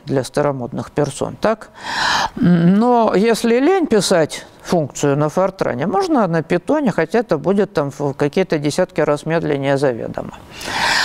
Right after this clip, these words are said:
Вот. Ну и вот, значит, просто, э, какой-то, э, простой, э, пример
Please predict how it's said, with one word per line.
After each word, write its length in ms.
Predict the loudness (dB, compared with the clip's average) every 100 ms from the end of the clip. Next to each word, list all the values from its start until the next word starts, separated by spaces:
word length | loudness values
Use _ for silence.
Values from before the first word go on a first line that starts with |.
| 0
Вот. 320 | 2 2 2
Ну 200 | 0 0
и 40 | 2
вот, 200 | 0 2
значит, 380 | 0 2 0 2
просто, 440 | 0 2 2 0 -2 -14 -8
э, 640 | 0 2 4 4 4 4 2
какой-то, 600 | 0 0 0 2 0 0 -4 -18 -18 -8
э, 260 | 0 2 2 2
простой, 640 | 0 0 2 2 2 -4 -20 -20 -20 -6
э, 280 | 0 2 2 2
пример 480 | 0 2 2 2